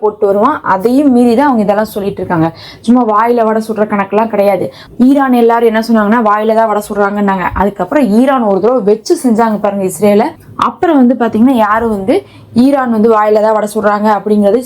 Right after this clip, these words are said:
சொல்றதே நிறுத்திட்டாங்க. அதே மாதிரி தான் ஏமன் வந்து ஏற்கனவே அமெரிக்காவுடைய போர்க்கப்பலவே வச்சு செஞ்சுதான் வச்சிருக்காங்க. அதனால இஸ்ரேலையும் அவங்க தாக்கக்கூடிய சக்தி உள்ளவங்களா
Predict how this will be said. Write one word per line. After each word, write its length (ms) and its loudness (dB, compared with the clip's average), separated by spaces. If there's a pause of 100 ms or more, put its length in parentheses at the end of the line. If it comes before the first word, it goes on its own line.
சொல்றதே 400 0
நிறுத்திட்டாங்க. 500 -2 (480)
அதே 160 2 (100)
மாதிரி 180 -2
தான் 140 -2 (160)
ஏமன் 380 2
வந்து 120 -8 (140)
ஏற்கனவே 400 0 (100)
அமெரிக்காவுடைய 720 0
போர்க்கப்பலவே 580 0 (380)
வச்சு 200 -2 (100)
செஞ்சுதான் 360 0
வச்சிருக்காங்க. 480 -2 (480)
அதனால 300 2 (100)
இஸ்ரேலையும் 560 0
அவங்க 160 -2 (120)
தாக்கக்கூடிய 460 0 (180)
சக்தி 360 0
உள்ளவங்களா 380 0